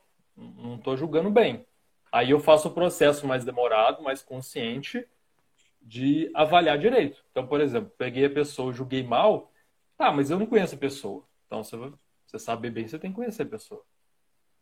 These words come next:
sabe? Tem o viés implícito que eu te falei, lá nos Estados Unidos eles estudam bastante.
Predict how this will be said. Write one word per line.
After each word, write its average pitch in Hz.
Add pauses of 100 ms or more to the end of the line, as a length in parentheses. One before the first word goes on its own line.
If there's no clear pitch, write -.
sabe? 110 (360)
Tem 143
o 147
viés 160
implícito 165
que 147
eu 143
te 143
falei, 131
lá 135
nos 131
Estados 123
Unidos 131
eles 143
estudam 143
bastante. 139